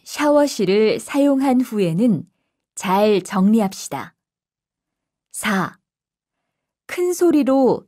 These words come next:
떠들지 맙시다. 오. 기숙사에 외부인을 데리고 오지 맙시다. 육. 방에서 조리기구를 사용하지 맙시다.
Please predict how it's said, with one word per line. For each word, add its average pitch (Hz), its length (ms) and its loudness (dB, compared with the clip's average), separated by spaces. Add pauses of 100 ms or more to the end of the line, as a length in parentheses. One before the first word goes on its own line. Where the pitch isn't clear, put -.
(120)
떠들지 262 640 2
맙시다. 156 640 -4 (1200)
오. 214 360 2 (1120)
기숙사에 214 960 0 (260)
외부인을 269 880 2
데리고 226 480 0
오지 180 320 -2
맙시다. 151 640 -6 (1400)
육. 214 340 0 (1040)
방에서 226 720 2 (320)
조리기구를 240 1000 2 (120)
사용하지 254 720 2
맙시다. 160 640 -6